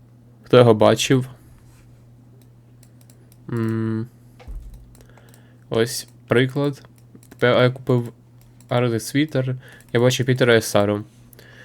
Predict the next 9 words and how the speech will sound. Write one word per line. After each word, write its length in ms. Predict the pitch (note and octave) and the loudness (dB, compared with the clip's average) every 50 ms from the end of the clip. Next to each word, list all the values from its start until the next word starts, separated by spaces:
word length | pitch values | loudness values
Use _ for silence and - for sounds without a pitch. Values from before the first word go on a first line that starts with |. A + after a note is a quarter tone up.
| - - - - - | -20 -20 -20 -18 -10
The 240 | - - B2 B2+ B2 | 0 2 2 4 4
indirect 220 | D3 E3 F#3 E3+ | 4 2 2 2
object 420 | - F3 D#3+ D3 D3+ C#3 C3 - | 2 0 2 2 -4 -6 -4 -2
typically 540 | B2+ A#2+ A#2 - - D3+ C#3 C3+ C#3+ C3 B2+ A#2+ | -4 -4 -4 -4 -6 -6 -4 -2 0 0 2 2
answers 320 | A#2+ B2 B2 - A#2 - C3 | 0 0 -2 -6 -6 -6 -6
the 20 | |
question 500 | B2+ - B2 B2+ - - B2 A#2 A2+ A2 | -2 0 0 0 2 0 0 0 0 0
to 200 | - A#2 A2+ A2 - | -2 -2 -2 -2 0
whom, 380 | B2+ C3+ D3 D3 C#3 C3 - | 0 0 0 0 -2 -4 -6